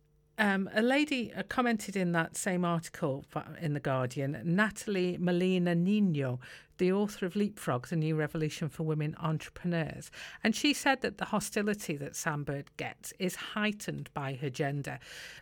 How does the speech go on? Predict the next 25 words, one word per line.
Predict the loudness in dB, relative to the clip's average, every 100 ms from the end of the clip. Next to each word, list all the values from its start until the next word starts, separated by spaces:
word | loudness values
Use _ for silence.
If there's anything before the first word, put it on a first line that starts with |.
| -20 -2
And | 2 2
to | 0
quote, | 4 6 6 4 0
uh, | 0
Natalie, | 2 2 0 -4 -4
she | -4 -6
says, | 0 0 0
"The |
higher | 2 4 6 4
a |
woman | 2 2 0
gets | 0 0 -2 -2
in | -2
terms | 0 -2 -2 -6
of | -6
success, | -8 -8 -4 -2 -2 -4 -12 -16 -18 -4
the | -2
greater | 4 4 4
the | -4
culture | -4 -2 -4 -4
that | -4 -2
enjoys | 0 0 0 -2
taking | -6 -8 -4 -6
her | -4 -4
down." | 2 2 2 -2